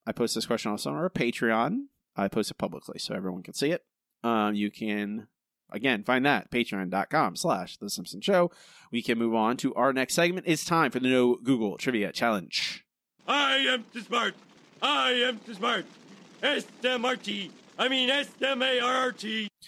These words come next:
Speaker 1: The No Google Trivia Challenge is where Matt and I each challenge each other with three trivia questions, one easy, one medium, and one hard, and try and stump the other. We are tied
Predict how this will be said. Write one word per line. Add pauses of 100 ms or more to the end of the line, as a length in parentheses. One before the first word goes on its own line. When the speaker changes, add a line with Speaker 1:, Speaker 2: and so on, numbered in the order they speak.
(300)
Speaker 1:
The
No
Google
Trivia
Challenge
is
where
Matt
and
I
each
challenge
each
other
with
three
trivia
questions,
one
easy,
one
medium, (380)
and
one
hard,
and
try
and
stump
the
other.
We
are
tied